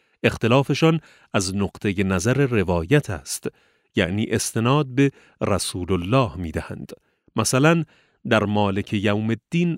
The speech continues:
روایاتی داریم که می‌گویند رسول خدا هم ملک می‌خوانده اند، هم مالک، و این امر بنابر این است که هر دو روایت متواتر باشند.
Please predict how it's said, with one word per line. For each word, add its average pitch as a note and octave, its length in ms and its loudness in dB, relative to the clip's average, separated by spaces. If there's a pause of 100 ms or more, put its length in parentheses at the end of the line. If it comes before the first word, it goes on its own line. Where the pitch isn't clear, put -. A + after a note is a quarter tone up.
(140)
روایاتی A2+ 680 0
داریم B2+ 300 2
که A2 140 -4
می‌گویند B2 640 0 (340)
رسول A2 400 2
خدا C3+ 320 2
هم D#3+ 220 0
ملک C3 520 0
می‌خوانده C3+ 480 0
اند، D3 440 2 (240)
هم D#3+ 180 2
مالک، F#2+ 800 -2 (380)
و A2 80 0
این G#2 180 2 (100)
امر D#3 460 2 (340)
بنابر A#2 520 2
این D3+ 180 2
است C#3 280 -2
که C3+ 180 4
هر A2+ 140 0
دو G2+ 200 -2
روایت G2+ 600 0 (260)
متواتر G#2 800 0
باشند. F2 540 -8